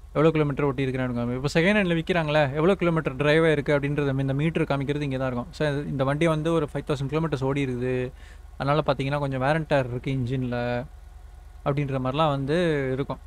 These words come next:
இப்போ ஏதாவது வேற ஏதாவது வண்டி இருக்குன்னு வச்சுக்கோங்க, இப்போ Audi இருக்குன்னு வச்சுக்கோங்க, அதுக்கெல்லாம் வந்து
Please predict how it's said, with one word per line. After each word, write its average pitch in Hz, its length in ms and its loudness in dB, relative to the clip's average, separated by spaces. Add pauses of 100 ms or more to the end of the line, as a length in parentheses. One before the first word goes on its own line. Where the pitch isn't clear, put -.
(160)
இப்போ 147 240 0 (520)
ஏதாவது 165 260 4
வேற 156 240 4
ஏதாவது 175 200 2
வண்டி 160 180 -2
இருக்குன்னு 160 220 -4
வச்சுக்கோங்க, 135 260 -6
இப்போ 135 120 2 (100)
Audi 165 320 4
இருக்குன்னு 147 280 -2
வச்சுக்கோங்க, 135 360 -6
அதுக்கெல்லாம் 175 400 0
வந்து 165 180 -2